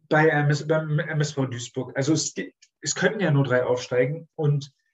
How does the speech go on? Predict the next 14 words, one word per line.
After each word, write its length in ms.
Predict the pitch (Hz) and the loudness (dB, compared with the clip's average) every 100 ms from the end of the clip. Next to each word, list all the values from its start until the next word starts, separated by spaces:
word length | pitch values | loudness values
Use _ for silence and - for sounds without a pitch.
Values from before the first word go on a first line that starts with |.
| _ _ _ _ _ _ _ _ _ _ _ _ - | _ _ _ _ _ _ _ _ _ _ _ _ -2
das 160 | 190 | -2
führt 220 | - 254 226 | 0 0 0
dann 100 | 147 | -2
dazu 320 | 135 - 160 | -2 -4 -4
natürlich, 720 | 170 - 208 208 175 - - | -4 -4 -6 -4 -4 -6 -6
dass 200 | 156 - | -6 -6
sich 160 | 143 - | -10 -8
die 240 | 135 123 | -8 0
wirtschaftliche 720 | 175 220 - - - 165 131 | 0 0 -6 -12 -12 -10 -8
Lage 540 | 113 127 160 190 190 151 | -4 -2 -2 -2 -6 -2
der 420 | 123 120 123 - _ _ | -2 0 -6 -12 _ _
Fußballunternehmen 960 | - 180 - 156 147 143 139 131 123 - _ _ - | -10 -8 2 2 4 0 0 0 -4 -16 _ _ 2
deutlich 360 | 143 165 156 | 4 4 -2
verschlechtert. 640 | - 127 110 110 - - | -6 -6 -4 -6 -8 -18